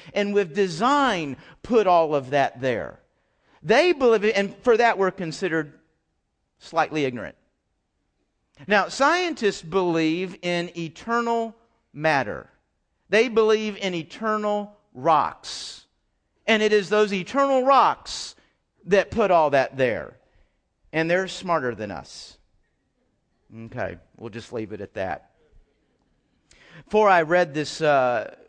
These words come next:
right before I said, "God said," God spoke, there was three words that I just read in Genesis that describe the,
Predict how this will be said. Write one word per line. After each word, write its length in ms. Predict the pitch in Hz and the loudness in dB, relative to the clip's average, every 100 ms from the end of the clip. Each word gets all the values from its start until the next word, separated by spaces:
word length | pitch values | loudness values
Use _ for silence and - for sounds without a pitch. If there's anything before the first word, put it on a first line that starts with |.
| - | -4
right 180 | 175 185 | -2 -2
before 300 | 165 190 165 | -6 0 2
I 80 | |
said, 460 | 143 - 202 160 113 | 0 -2 0 0 0
"God 300 | 139 120 107 | 0 0 -4
said," 540 | - 135 110 101 135 131 113 | -10 -4 -2 -2 -6 -18 -6
God 240 | 120 107 | -4 -4
spoke, 480 | - - 117 113 110 | -8 -10 -4 -4 -4
there 160 | 147 147 | -6 -4
was 300 | 139 - - | -4 -8 -10
three 320 | 190 220 233 | -4 -4 -4
words 920 | 190 175 147 110 101 139 - - - _ _ _ - | -2 0 0 -2 -12 -16 -16 -16 -20 _ _ _ -8
that 100 | 135 | -2
I 100 | 143 | -2
just 180 | 147 151 | -2 -2
read 180 | 156 | -2
in 100 | 151 | -2
Genesis 640 | 131 147 139 123 120 120 - | -6 -6 -6 -10 -12 -14 -6
that 220 | 135 123 | -6 -6
describe 600 | 131 - 180 160 147 123 | -12 -4 2 2 0 -2
the, 160 | 139 | -4